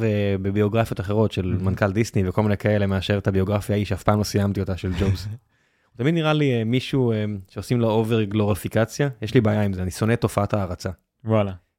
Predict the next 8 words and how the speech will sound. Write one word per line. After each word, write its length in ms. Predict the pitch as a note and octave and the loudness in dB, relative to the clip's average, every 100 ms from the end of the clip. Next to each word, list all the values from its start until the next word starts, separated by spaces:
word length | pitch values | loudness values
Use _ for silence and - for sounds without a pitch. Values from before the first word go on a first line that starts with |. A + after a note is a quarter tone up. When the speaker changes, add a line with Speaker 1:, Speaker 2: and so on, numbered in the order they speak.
| _ | _
Speaker 1:
כן, 160 | G#2+ G2 G2+ | -4 -4 -4
אנחנו 180 | - | -4
רק 60 | G3 | -2
בני 80 | B2 | 0
Speaker 2:
למה? 100 | E3+ | 0
Speaker 1:
אדם 180 | D3 C#3+ | 0 -2
בסוף. 360 | A#2 G#2+ - - _ _ _ _ _ | -4 -6 -8 -20 _ _ _ _ _
כי 840 | C#3+ C#3 C#3 C#3+ C#3 C#3 C3+ C3+ | 0 2 2 2 2 2 0 -4